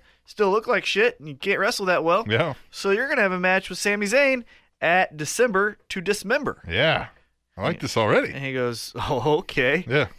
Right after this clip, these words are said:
Speaker 1: That
Speaker 2: great.
Speaker 1: fucking drunk?
Speaker 2: Yeah,
Speaker 1: Sure."
Speaker 2: yeah.
Speaker 1: And Sa-, and Sandman in his response is like,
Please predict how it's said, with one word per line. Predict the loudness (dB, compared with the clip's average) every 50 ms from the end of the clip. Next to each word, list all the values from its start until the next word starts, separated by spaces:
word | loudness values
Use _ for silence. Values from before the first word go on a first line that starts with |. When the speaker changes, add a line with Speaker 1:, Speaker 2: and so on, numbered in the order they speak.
| _ -4
Speaker 1:
That | -2 -2 0 0
Speaker 2:
great. | 0 0 0 0
Speaker 1:
fucking | 0 -2 -2 -2 -2 -4 -4 -2
drunk? | -2 0 2 2 0 -2 -4 -10 -14 -8 -4 -2 0
Speaker 2:
Yeah, | 2 4 4 4
Speaker 1:
Sure." | 4 4 2 2 4
Speaker 2:
yeah. | 4 4 4 2 0 -2 -6 -14 -20 _ -2
Speaker 1:
And | 2 4 4 6 4 4 2 -2 -8 -18 _ -20 _ _ _
Sa-, | -14 -4 0 2 2 2 2 2
and | 2 2 4 2 0 -2 -6 -4
Sandman | -2 0 0 2 2 2 2 2 0 0 0
in | -2 -2 -2
his | 0 0 0 0 -2 -4 -8 -8
response | -8 -8 -4 -2 0 0 0 0 -2
is | -4 0 2
like, | 2 2 2 -4